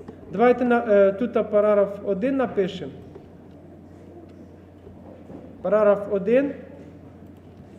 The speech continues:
Один. А тут напишемо розділ один.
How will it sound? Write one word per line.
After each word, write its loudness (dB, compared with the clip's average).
Один. -2
А -6
тут -2
напишемо 0
розділ 6
один. 0